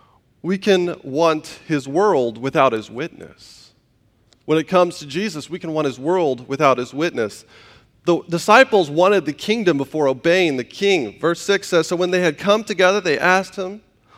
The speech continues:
'Lord, will you at this time restore the kingdom to Israel?'" Now, when they're asking this, they're standing on the Mount of Olives. So this is at the end of Jesus' forty days of ministry. They're standing at the Mount of Olives, and they ask him this question.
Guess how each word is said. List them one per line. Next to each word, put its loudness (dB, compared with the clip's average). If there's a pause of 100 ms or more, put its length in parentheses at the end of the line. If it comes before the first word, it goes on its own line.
'Lord, 8
will 0
you 2
at 4
this -6
time 0
restore -10
the -10
kingdom -8 (260)
to -4
Israel?'" -2 (960)
Now, 6 (500)
when 4
they're 8
asking 4
this, 2
they're -6
standing -2
on 0
the -4
Mount 2
of -2
Olives. 2 (480)
So -6
this 0
is -2
at 0
the -4
end 0
of 0
Jesus' -6
forty -2
days 0
of -6
ministry. -2 (240)
They're -8
standing 0
at -4
the -6
Mount 2
of 0
Olives, 2
and -6
they 2
ask 4
him -4
this -6
question. -10